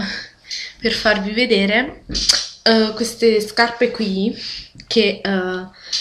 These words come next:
mi ha regalato mia mamma e io appena le ho viste me ne sono innamorata. E, mm, mia mamma pensava inizialmente che non fossero comode e che mi stessero male al piede, invece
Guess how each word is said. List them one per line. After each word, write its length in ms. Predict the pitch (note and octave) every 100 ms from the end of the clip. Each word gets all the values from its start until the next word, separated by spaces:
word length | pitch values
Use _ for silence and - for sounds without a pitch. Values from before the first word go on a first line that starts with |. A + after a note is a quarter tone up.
| - -
mi 80 | G#3
ha 60 |
regalato 480 | G#3 G#3+ B3 G#3+ A3
mia 160 | G#3 G3
mamma 560 | F#3 F#3 F#3+ F#3+ -
e 300 | - A3 -
io 200 | B3+ C#4
appena 360 | D4 D4 A#3 A3+
le 140 | A3+
ho 40 | A3+
viste 360 | G3 C4+ - B3
me 120 | G#3
ne 140 | G3
sono 240 | G3 G3+ G3+
innamorata. 840 | F#3+ F#3 G3+ E3 D#3+ - C4 - - - - - - _
E, 520 | A#3 A3+ A3 G#3 G3+
mm, 260 | G3+ G3 F#3+ F#3+ -
mia 200 | A3 A3
mamma 340 | A#3 F4 E4+
pensava 560 | A3+ A3+ G3+ - G#3+ A3
inizialmente 760 | G3+ G3 - G#3 G3 G#3+ G#3 A#3
che 120 | G#3
non 180 | G3+ G3
fossero 500 | A3 A3 - G#3 G3
comode 600 | G3+ G3 G3+ G3+ G3+ G3+ - - -
e 120 | G#3 G#3
che 120 | A3
mi 140 | G#3
stessero 480 | G3 G#3+ G3+ - G3+
male 280 | G3 F#3+ G3
al 160 | F#3+
piede, 340 | - G#3+ F#3 F#3+
invece 760 | A#3 B3+ G3+ F#3+ - A3 A3